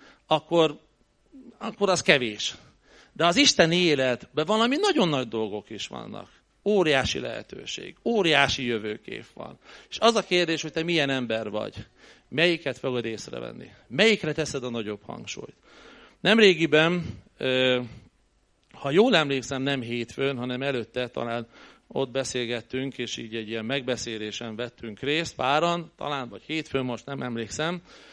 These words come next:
de elhangzott egy mondat, és az, az is a fülemet nagyon megütötte,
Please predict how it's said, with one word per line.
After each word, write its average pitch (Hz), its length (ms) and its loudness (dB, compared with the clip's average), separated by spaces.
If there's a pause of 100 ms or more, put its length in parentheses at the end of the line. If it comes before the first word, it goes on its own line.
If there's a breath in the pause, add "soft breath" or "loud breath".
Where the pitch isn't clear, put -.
(240 loud breath)
de 147 120 2
elhangzott 156 600 4
egy 123 140 0
mondat, 110 540 -4 (240)
és - 160 -8
az, 156 160 -4
az - 120 0
is 165 100 -2
a 147 60 -2
fülemet 131 400 -4
nagyon 123 260 -4
megütötte, 120 840 -4